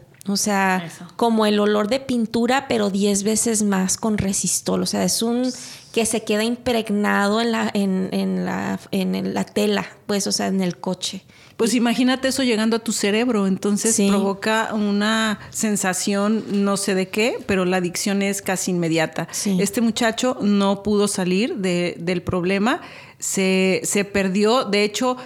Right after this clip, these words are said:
Speaker 3: la mamá lo, no sabe de, del paradero del, del joven, no, y prefiere no saberlo. Dice, "Yo prefiero, mm, saber que ya lo perdí e imaginarlo muerto",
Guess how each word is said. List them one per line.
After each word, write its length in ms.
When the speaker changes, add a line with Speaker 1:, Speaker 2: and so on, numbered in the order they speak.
Speaker 3:
la 200
mamá 560
lo, 300
no 180
sabe 320
de, 260
del 380
paradero 480
del, 280
del 100
joven, 460
no, 380
y 160
prefiere 480
no 140
saberlo. 640
Dice, 300
"Yo 180
prefiero, 640
mm, 80
saber 380
que 640
ya 280
lo 200
perdí 460
e 80
imaginarlo 840
muerto", 580